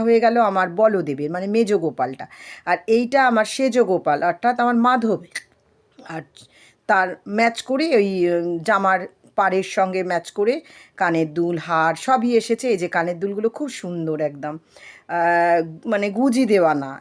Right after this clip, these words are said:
একদম ভু-, মানে রিংয়ের মতো খুব সুন্দর ম্যাচ করে করে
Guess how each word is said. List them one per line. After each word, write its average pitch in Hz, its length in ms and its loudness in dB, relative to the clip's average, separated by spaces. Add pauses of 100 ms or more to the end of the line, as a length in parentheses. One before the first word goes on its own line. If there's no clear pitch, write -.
একদম 170 220 -2 (220)
ভু-, 170 300 -8
মানে 165 180 -6 (420)
রিংয়ের 240 400 4
মতো 143 180 -6 (140)
খুব 285 100 -4 (100)
সুন্দর 233 280 2 (100)
ম্যাচ 180 140 0 (100)
করে 190 140 -2
করে 226 220 0